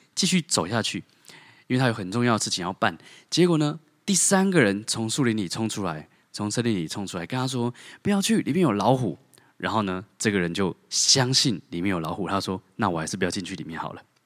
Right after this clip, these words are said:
OK，我为什么要跟你讲这个故事呢？这个人家听说这个东西叫做“三人成虎”的故事吼，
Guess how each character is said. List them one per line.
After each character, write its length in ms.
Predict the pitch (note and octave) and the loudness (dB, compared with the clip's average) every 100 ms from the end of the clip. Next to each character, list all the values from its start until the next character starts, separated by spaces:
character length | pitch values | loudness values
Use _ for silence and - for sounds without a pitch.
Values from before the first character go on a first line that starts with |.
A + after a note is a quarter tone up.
| _ _ _ _ _ _ _ - | _ _ _ _ _ _ _ -6
OK， 280 | G#2 G2 - - - - - - | 0 0 -2 -20 -20 -20 -20 -4
我 60 | - | 6
为 40 | |
什 60 | F#3+ | 6
么 80 | F3+ | 6
要 20 | |
跟 100 | E3+ | 4
你 120 | E3+ | 4
讲 180 | D3 F2 | 2 -2
这 80 | G#2+ | -2
个 100 | G#2+ | -4
故 200 | - G#2 | -2 -2
事 180 | - G2+ | -2 -4
呢？ 220 | E2 D#2+ | -6 -8
这 120 | - | -2
个 360 | C3+ G#2+ G2 F#2 | 2 2 2 -2
人 100 | - | -4
家 340 | G2 A2 G#2+ G#2+ - - - _ _ | 0 2 2 0 -8 -20 -20 _ _
听 260 | C3 B2+ C3 | -2 0 0
说 400 | - A#2+ A#2+ A2+ | 0 0 2 0
这 80 | |
个 80 | A2 | -2
东 140 | G2 G2 | -2 -2
西 80 | |
叫 100 | G2+ | -4
做 160 | G2 F#2+ | -2 -2
“三 320 | F2+ - C3 | -2 2 2
人 360 | C#3 B2+ F#2+ G2+ | 2 0 -2 -2
成 360 | - - F2+ G#2+ | -2 -2 -4 -8
虎” 260 | - F#2 D#2 | -8 -8 -6
的 80 | |
故 180 | - F#2+ | -6 -6
事 200 | F2 - | -4 -4
吼， 160 | E2+ | -8